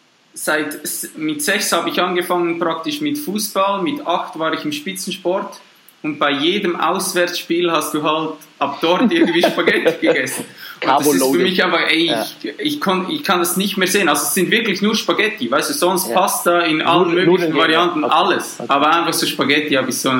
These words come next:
Speaker 1: ist für mich einfach so, ja, muss halt rein, ist vor dem Spiel. <laughs>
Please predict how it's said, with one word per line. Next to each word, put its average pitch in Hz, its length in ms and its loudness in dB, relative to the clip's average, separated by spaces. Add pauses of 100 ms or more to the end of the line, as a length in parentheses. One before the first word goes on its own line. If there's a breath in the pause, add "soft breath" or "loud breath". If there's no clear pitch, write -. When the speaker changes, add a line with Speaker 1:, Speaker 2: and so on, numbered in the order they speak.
(360 loud breath)
Speaker 1:
ist - 140 -6
für 165 100 2
mich 175 240 4
einfach 160 180 2
so, 156 160 0
ja, 147 220 4
muss 151 220 0
halt 147 200 2
rein, 151 260 4
ist 147 260 -2
vor 147 180 0
dem 143 140 2
Spiel. - 400 2
<laughs> - 60 0